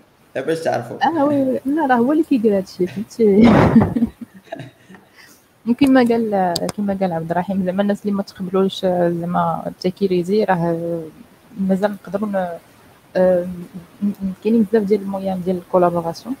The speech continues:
Speaker 2: راه كاين جيكس بلا بلا، كاين لي فينيطاب في، في، في لي جروب ديال، ديال سي.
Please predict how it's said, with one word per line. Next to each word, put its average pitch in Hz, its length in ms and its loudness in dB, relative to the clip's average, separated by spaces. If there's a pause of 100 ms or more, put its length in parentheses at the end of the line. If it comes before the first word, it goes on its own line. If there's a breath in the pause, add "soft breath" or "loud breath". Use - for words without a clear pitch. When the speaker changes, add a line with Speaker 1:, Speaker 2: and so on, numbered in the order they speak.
(140)
Speaker 2:
راه 165 160 -4
كاين 175 420 -2
جيكس 180 240 -6
بلا 175 80 -2
بلا، 196 280 -4
كاين 180 120 0
لي 180 100 -2
فينيطاب 175 440 -6 (260)
في، 170 320 -4 (420)
في، 170 140 -2 (800)
في 185 60 -6
لي 190 100 0
جروب 180 220 0 (100)
ديال، 165 400 0
ديال 170 180 -2
سي. 226 180 -4